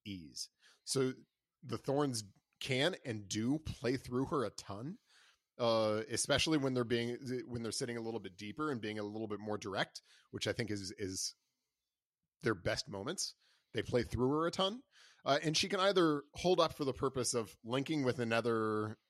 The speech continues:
with a teammate, or she can hold up for creating for herself off the dribble. But she, I think she's the best hold up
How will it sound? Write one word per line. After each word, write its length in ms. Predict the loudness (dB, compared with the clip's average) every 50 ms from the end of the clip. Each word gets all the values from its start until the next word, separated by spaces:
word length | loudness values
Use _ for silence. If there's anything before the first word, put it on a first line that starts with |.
| _ _ -2
with 200 | -2 -2 0 0
a 40 | -2
teammate, 400 | -2 0 0 2 2 0 0 0 _ -20 -20 -20 _ _
or 200 | 4 4 6 6
she 140 | 6 4 4
can 100 | 2 2
hold 220 | 4 4 4 4
up 180 | 4 0 0 -4 -8
for 220 | -2 2 2 2 2
creating 460 | 0 -2 -4 0 2 2 2 2 0
for 160 | -2 -2 -2 -2
herself 360 | 0 -2 0 0 0 0 2
off 160 | -2 -2 -2
the 80 | -4 0
dribble. 380 | 4 4 4 4 2 -14 -18 _ _ _ _ _ _ _ _ _ _ _ _ _ _ _ 4
But 120 | 4 6 6
she, 140 | 6 0 2
I 100 | 2 2
think 160 | 2 2 2 2
she's 160 | 2 2 2
the 100 | 0 2
best 220 | 4 4 4 4
hold 220 | 2 0 2 4 4
up 100 | 2